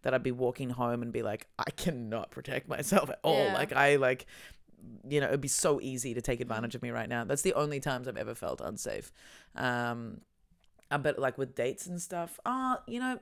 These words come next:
Speaker 1: but, like, the statistics, like, it's people that you know and trust that are the ones that fuck you over, right?
Speaker 2: Boyfriends, fathers, family members.
Speaker 1: Exactly, husbands.
Speaker 2: Yeah, but
Speaker 1: Um, they're the ones that, like,
Speaker 2: <clears throat>
Speaker 1: rape you, like, rape, wow,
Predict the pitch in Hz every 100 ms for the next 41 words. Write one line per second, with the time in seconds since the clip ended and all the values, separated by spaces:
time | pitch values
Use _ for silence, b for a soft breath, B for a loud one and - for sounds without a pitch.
0 | B B B B B - 214 214 196 196
1 | 285 320 165 147 - 143 143 151 - 196
2 | 226 170 - 147 147 139 135 - 139 -
3 | 139 139 131 135 139 131 135 - 139 139
4 | 139 139 135 117 131 139 160 - - _
5 | 427 370 - 220 220 214 214 208 208 214
6 | - - 208 202 202 196 196 208 - -
7 | 196 196 202 196 196 190 196 196 208 -
8 | - 147 143 139 127 127 131 139 - 135
9 | 135 - b b - 226 147 - - -
10 | 151 147 147 143 - 175 175 151 139 135
11 | 156 131 - 160 180 - - - - 131
12 | 120 - - 170 135 - -